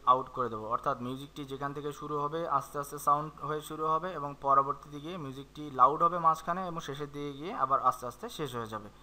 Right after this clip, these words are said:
তো এখন আমরা একটু zoom করে নিই, zoom করে নিয়ে অবস্থাটা দেখি। সম্পূর্ণরূপে publish করার পূর্বে আমরা ভিডিওটিকে একটু play করে নিজেরাই একটু দেখে নেব যে সব ঠিকঠাক আছে কিনা।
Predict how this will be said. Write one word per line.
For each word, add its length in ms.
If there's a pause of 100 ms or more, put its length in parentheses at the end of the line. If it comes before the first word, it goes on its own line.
(500)
তো 80
এখন 220
আমরা 180
একটু 180
zoom 260
করে 200
নিই, 160 (520)
zoom 240
করে 180
নিয়ে 180
অবস্থাটা 440
দেখি। 280 (840)
সম্পূর্ণরূপে 600
publish 360
করার 180
পূর্বে 300
আমরা 340
ভিডিওটিকে 440
একটু 320 (240)
play 160
করে 240
নিজেরাই 420
একটু 160
দেখে 240
নেব 220
যে 80
সব 240
ঠিকঠাক 320
আছে 200
কিনা। 260